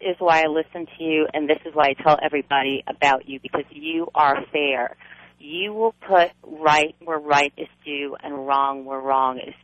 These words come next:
due, and you have taught me to be a better woman. And I think that instead of bringing men and women further apart, you bring them closer together because you deal in honesty. And,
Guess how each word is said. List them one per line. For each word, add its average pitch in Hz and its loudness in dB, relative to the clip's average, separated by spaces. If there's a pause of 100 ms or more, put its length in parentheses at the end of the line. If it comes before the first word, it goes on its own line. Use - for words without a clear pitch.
due, 131 -2
and 147 -6
you 190 0
have 180 4 (180)
taught 170 0
me 151 -8
to 139 -8 (100)
be 127 -4
a 127 -4
better 131 0
woman. 135 -4 (680)
And 170 4
I 160 4 (200)
think 208 0
that 160 2 (260)
instead 180 -2
of 165 -2 (1160)
bringing 202 -6
men 190 0
and 180 -10
women 170 -10 (260)
further 185 2
apart, 190 -2
you 190 -12
bring 180 -8
them 170 -4
closer - -4
together 180 0
because 170 2 (540)
you 185 -4
deal 170 6
in 170 4
honesty. 185 -2
And, 185 0